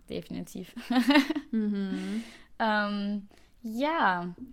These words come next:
Speaker 1: Steffi, weißt du, was mir aufgefallen ist? Und dir ja auch, worüber wir auch schon ganz kurz geredet haben. Und worüber wir jetzt aber auch mit allen anderen reden müssen, weil es ist jetzt einfach ein wichtiges Thema.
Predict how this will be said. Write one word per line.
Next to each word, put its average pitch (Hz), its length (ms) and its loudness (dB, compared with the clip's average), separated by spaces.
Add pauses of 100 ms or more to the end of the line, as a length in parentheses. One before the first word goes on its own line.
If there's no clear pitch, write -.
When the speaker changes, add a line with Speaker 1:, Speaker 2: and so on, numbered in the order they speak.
(200)
Speaker 1:
Steffi, 269 440 0
weißt 277 280 4
du, 285 60 -2
was 269 200 2
mir 254 200 2
aufgefallen 180 600 2
ist? 165 180 -10
Und 208 220 -4
dir 254 120 6
ja 220 160 8
auch, 240 280 2
worüber 226 340 2
wir 214 200 2
auch 214 60 -4
schon 226 180 -6
ganz 226 240 0
kurz 247 200 -4
geredet 196 460 -2
haben. 165 340 -6
Und 208 140 -4
worüber 233 280 4
wir 247 80 2
jetzt 247 100 0
aber 233 180 0
auch 247 100 -2
mit 269 120 0
allen 247 180 4
anderen 254 240 4
reden 190 320 -2
müssen, 180 260 -6
weil 180 140 2
es 202 80 -10
ist - 140 -12
jetzt - 100 -6
einfach 269 280 2
ein 226 140 2
wichtiges 262 460 -4
Thema. 220 420 0